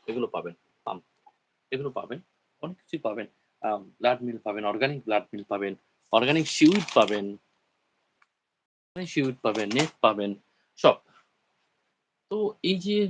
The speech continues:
আজকের লাইভে, আহ, মা-, দেখতে পাচ্ছেন কত কিছু আপনার পাওয়া যাচ্ছে এখানে লাইভে, সবকিছু পাওয়া যাচ্ছে এখানে।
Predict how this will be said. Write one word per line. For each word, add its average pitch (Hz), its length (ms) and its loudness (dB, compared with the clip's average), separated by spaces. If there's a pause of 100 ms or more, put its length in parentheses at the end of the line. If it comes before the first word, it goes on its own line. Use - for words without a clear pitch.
(120)
আজকের 147 320 -6
লাইভে, 117 500 0 (420)
আহ, 113 420 0 (600)
মা-, 110 220 -14
দেখতে 120 280 -2
পাচ্ছেন 104 280 -2 (760)
কত 160 280 2
কিছু 170 300 0
আপনার 131 360 0
পাওয়া 110 260 4
যাচ্ছে 104 280 -6
এখানে 90 280 -10 (320)
লাইভে, 95 280 -2 (420)
সবকিছু 123 380 -2
পাওয়া 101 180 2
যাচ্ছে 98 200 -4
এখানে। 110 280 -2